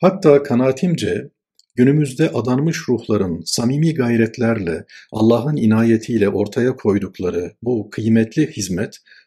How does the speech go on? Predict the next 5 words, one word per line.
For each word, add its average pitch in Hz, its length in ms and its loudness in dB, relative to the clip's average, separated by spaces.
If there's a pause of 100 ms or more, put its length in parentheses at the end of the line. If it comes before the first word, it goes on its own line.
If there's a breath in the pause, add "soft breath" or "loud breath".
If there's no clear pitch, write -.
(100)
doğrudan 135 520 2
doğruya 92 560 -4
iman 117 380 0
hizmeti 110 480 -6
olması - 580 -6